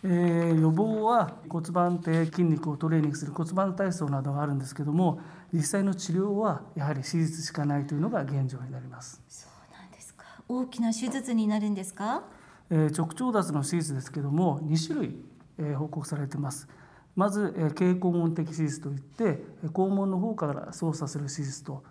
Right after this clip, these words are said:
Speaker 1: それから経腹的手術といって、ふ-、あの、普通の手術のようにお腹を開けてですね、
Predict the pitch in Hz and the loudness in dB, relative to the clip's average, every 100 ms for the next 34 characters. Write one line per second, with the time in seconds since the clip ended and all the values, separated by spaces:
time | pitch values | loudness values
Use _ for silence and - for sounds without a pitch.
0 | - 165 160 156 151 185 185 180 - 180 | -12 -6 -2 -2 0 2 2 2 -2 -4
1 | 165 - 175 151 - 143 139 - 185 135 | -4 -4 -4 -6 -6 -8 -8 -6 -4 -4
2 | - - - - - 156 151 143 - 190 | -6 -20 -20 -12 -2 0 0 -2 -2 0
3 | 185 185 175 160 143 139 135 156 170 180 | 0 0 -2 0 0 0 0 0 0 0
4 | 170 180 180 139 135 151 185 | 0 -2 -4 -4 -4 0 0